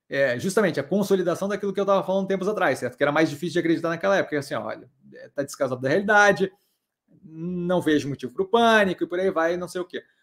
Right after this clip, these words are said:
À medida que a gente passa por esse ciclo, a gente vai, esse ciclo que eu quero dizer, esse ciclo de receio, risco elevado, é, percepção de risco elevado e por aí vai, as próximas vezes vocês vão ter passado por essa experiência,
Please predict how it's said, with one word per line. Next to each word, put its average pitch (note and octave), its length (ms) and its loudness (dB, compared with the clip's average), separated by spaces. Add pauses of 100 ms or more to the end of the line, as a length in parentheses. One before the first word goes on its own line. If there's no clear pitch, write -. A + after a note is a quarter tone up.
(260)
À D#3+ 100 2
medida F#3 280 4
que G#3+ 80 2
a - 20 0
gente - 120 -10
passa G3+ 360 4
por D3 160 -4
esse B2+ 180 -8
ciclo, A2+ 600 -10
a - 140 -8
gente C3+ 200 -6
vai, D3 300 4
esse C#3 200 -6
ciclo F#3 280 -4
que - 60 -16
eu - 40 -16
quero D#3 120 -2
dizer, D#3+ 160 2
esse D#3+ 140 -6
ciclo E3+ 240 -4
de B2 120 -6
receio, C3+ 1000 4
risco D#3+ 360 -2
elevado, C#3 560 0 (260)
é, C3 120 -4
percepção F#3 500 2
de F3 80 2
risco D3+ 180 -2
elevado E3 360 2
e D3+ 40 -8
por D3+ 60 -6
aí D3 60 2
vai, F3+ 160 0 (520)
as D#3+ 200 2
próximas F3 640 6
vezes D#3+ 440 -6 (460)
vocês D3+ 300 2
vão E3 120 0
ter D#3+ 140 0
passado D#3 340 2
por C#3 120 0
essa C3+ 120 -2
experiência, F3 640 -4